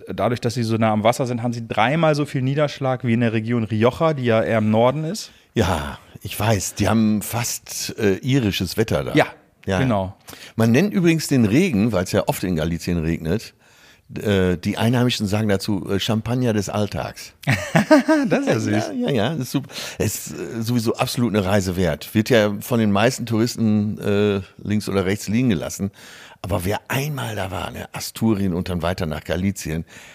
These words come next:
Speaker 2: es ist absolut, äh, eine traumhafte Erfahrung, da gewesen zu sein.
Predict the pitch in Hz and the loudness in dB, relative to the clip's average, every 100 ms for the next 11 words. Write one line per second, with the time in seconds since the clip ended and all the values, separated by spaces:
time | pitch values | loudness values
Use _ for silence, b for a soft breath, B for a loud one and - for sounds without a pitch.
0 | B _ - - 113 - - _ 98 101 | B _ -6 -4 -6 -8 -10 _ 0 0
1 | 98 - 98 90 85 - - - - - | 0 -4 -2 0 -2 -4 -10 -12 -14 -14
2 | - - 107 98 - - 104 95 80 101 | -14 -6 -4 -2 -4 0 0 0 -4 -6
3 | 73 - 80 73 76 80 82 78 73 71 | -8 -6 -6 -6 -4 -2 -2 -4 -6 -10
4 | 80 78 71 | -10 -12 -12